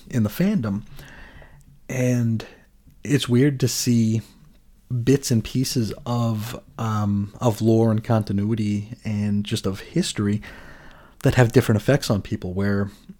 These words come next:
I, I've talked to people who never would touch an X-Men book until the Morrison run, and then they were off to the races, right? And couldn't read anything but the Morrison stuff. And then I'm reading from people who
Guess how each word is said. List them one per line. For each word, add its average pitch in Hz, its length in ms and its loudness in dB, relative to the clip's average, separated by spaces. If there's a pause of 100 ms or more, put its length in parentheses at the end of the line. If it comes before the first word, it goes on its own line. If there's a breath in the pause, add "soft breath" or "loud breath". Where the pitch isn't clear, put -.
(220)
I, 113 280 2
I've - 200 -2
talked 120 220 2
to - 40 -12
people 113 280 2
who 107 460 0 (140)
never 117 480 4
would 107 280 -2
touch - 320 -2
an 110 80 4
X-Men 98 340 0
book 95 200 -4
until 107 340 0
the 98 80 0
Morrison 95 420 -4
run, 92 180 -4
and 98 140 2
then 107 280 4 (380)
they 117 100 2
were 101 180 2
off 95 140 0
to - 80 -4
the 92 80 -4
races, 117 520 0
right? 110 180 -4
And 113 100 -6
couldn't 131 240 4
read 117 140 6
anything 110 440 2
but 120 200 -2
the - 80 0
Morrison - 400 -8
stuff. - 400 -12 (960 loud breath)
And 107 200 4
then 117 300 4
I'm 110 220 4
reading 113 340 4
from - 260 -4
people 113 320 2
who 117 480 4